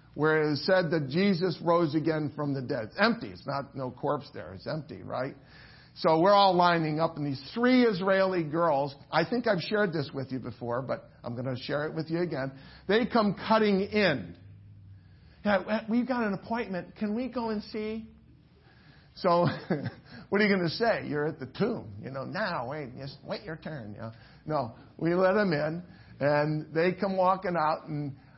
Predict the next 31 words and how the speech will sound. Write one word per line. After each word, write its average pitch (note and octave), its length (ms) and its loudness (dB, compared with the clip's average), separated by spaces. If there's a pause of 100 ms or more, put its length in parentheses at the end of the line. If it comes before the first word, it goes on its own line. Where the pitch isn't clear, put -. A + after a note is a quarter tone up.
I D3+ 140 2
stopped F#3 400 2
the F3+ 80 -2
three F#3 260 -2
girls. E3 380 0
I'm C#3+ 200 2
in C#3+ 160 -4
line. D3+ 280 0
I D3 100 -2
stopped E3+ 340 -2
the D#3+ 60 -8
three D3+ 220 -6
girls D#3+ 280 -2
because C3+ 220 -6
they C3 100 -4
were B2 140 -8
passing D#3+ 420 -4
me, D3 140 -4
and C#3 100 -4
I C#3 80 -2
said, D3+ 300 -6 (280)
I C#3+ 80 -4
said F3+ 300 -2
to E3 160 -2
'em, D3+ 140 -4 (300)
I D3+ 120 0
said, D3+ 420 -2
um, D3 320 0 (140)
"What'd F3 220 0
you F#3+ 120 -2
think?" B3 320 -4